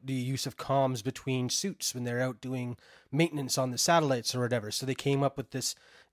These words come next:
very hand-based symbolism, uh, way of speaking to each other. So it's very cool that there's another form of that in this, this Star Wars show that we, we all know and love. Uh, the news that they got,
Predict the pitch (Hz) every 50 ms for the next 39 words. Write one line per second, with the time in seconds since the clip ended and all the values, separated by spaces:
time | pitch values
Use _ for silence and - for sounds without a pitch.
0 | _ _ - 147 160 156 151 151 143 - - 147 151 151 147 135 147 139 139 -
1 | - - - - - - 170 165 143 139 131 131 131 120 120 123 127 127 117 -
2 | - 135 131 127 123 123 120 127 127 123 117 - - - 131 156 151 - 151 131
3 | 120 113 - 120 110 110 - - 127 123 110 117 151 165 180 180 - - 160 156
4 | 135 135 127 127 - _ - - - _ _ _ 135 147 143 123 135 135 143 139
5 | 147 135 - - 131 131 131 135 131 120 113 120 117 - 113 113 113 120 117 -
6 | - - - - 135 139 - - _ - 127 135 147 - - - - _ - -
7 | - 151 151 139 131 110 110 - - - 127 117 117 98 110 110 - - 123 123
8 | 123 120 120 117 113 117 113 113 110 113 107 101 101 - - - - - - -
9 | - 123 123 127 120 117 - _ _ _ 131 123 135 143 131 135 139 151 170 190
10 | 196 175 - 170 131 143 139 131 - 131 131 131 127 -